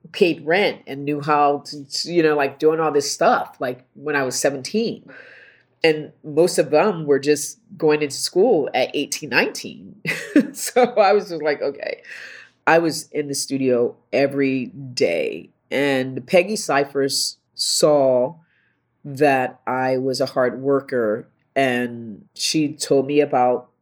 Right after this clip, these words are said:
Yale School of Art summer program and that she encouraged that I apply. And so I did,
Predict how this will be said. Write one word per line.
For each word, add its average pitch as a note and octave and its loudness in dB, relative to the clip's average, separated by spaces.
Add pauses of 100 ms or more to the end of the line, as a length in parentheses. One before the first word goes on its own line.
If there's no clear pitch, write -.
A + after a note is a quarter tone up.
(360)
Yale C3+ 2 (180)
School D3 0
of B2 0
Art B2 2 (540)
summer E3+ 0
program - -8 (500)
and C#3+ -2
that B2 2
she C#3+ 2
encouraged D3+ 2
that B2 -2
I A#2 -2 (200)
apply. - -4 (640)
And C#3 -4
so D3 4
I B2+ 4
did, B2+ 0